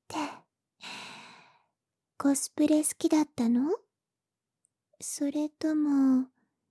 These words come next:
エッチなコスプレだから？実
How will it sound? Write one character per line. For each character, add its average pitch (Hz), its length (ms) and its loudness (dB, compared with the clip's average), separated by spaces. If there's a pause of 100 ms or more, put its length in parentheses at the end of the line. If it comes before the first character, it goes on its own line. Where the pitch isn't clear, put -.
(440)
エ - 60 -14
ッ 381 200 -4
チ 359 140 2
な 302 160 2
コ 240 200 -6
ス - 100 -4
プ 262 140 -4
レ 269 120 0
だ 277 140 -4
か 254 160 -8
ら？ 262 320 -4 (2500)
実 269 400 0